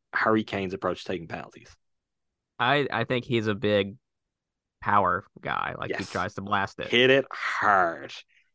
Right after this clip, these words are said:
Speaker 1: Uh, always with his laces. He's never using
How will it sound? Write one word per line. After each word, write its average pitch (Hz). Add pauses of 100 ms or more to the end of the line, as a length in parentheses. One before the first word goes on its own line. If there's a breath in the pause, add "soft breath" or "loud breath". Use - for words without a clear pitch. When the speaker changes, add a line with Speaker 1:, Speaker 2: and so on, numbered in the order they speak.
(220)
Speaker 1:
Uh, 92
always 131
with 131
his 123
laces. 110 (160)
He's 92
never 107
using 110